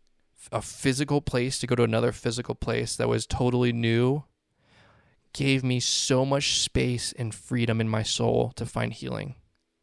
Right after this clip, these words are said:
It is the reason why I am able to do a podcast like this. Because of that. And I know not everyone can just get up and leave. I understand that. There are a lot of different life situations that, uh, you are in,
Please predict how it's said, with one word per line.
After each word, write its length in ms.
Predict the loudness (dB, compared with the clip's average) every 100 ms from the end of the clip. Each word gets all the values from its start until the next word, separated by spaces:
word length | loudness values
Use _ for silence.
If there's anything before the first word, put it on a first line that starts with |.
| _ _ -20 -16 -2
It 140 | 2
is 280 | 4 2 -2 -2
the 160 | 0
reason 720 | 0 -2 -2 0 0 -2 0
why 300 | 2 2 2 0
I 80 |
am 100 | 0
able 180 | 0 -2
to 60 | -2
do 100 | -2
a 60 |
podcast 460 | -2 -4 -4 -6 -6
like 140 | -6
this. 400 | -10 -12 -10 -12 _ _ _ _ _ _ _ _ _ _ -4
Because 360 | -4 0 -2
of 120 | -2 -4
that. 240 | -6 -8 _ -20 _ _ _ _ _ _ _ _ -16 -2
And 100 | 2
I 60 |
know 300 | 4 6 8
not 180 | 8 8
everyone 300 | 8 4 2
can 120 | 0
just 240 | -2 -4 -2
get 160 | 0 0
up 120 | 2
and 160 | 0
leave. 500 | 0 -4 -6 -14 -20 _ -2
I 120 | 0
understand 560 | 2 0 0 0 2 0
that. 200 | -4 -8 _ _ 0
There 120 | 2
are 40 |
a 60 | 2
lot 280 | 2 4 4
of 120 | 4
different 340 | 0 0 0
life 240 | 0 0 0
situations 640 | -4 -2 0 0 -2 -2
that, 240 | -2 -2 -12 -20 -20 -18
uh, 60 | -18 -16
you 400 | -12 0 6 8
are 160 | 8
in, 460 | 4 0 0 0